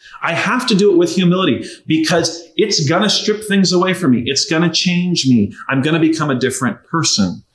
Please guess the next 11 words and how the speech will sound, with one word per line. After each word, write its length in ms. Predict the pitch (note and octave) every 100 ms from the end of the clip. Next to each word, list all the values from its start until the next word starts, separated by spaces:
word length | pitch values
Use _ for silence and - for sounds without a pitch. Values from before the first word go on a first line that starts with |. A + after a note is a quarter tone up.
| _
with 200 | B2 B2
what 260 | B2+ G#2+ -
James 320 | C#3 A#2+ -
calls 220 | B2 A#2
the 160 | B2 F#2+
implanted 760 | A2 G#2 - A#2+ A2 A2 G#2
word, 480 | G2+ G2+ G#2 G#2+ G2+
the 100 | G#2
gospel 480 | A2 G#2+ - - G2
of 100 | -
truth. 500 | - F#2 D#2+ -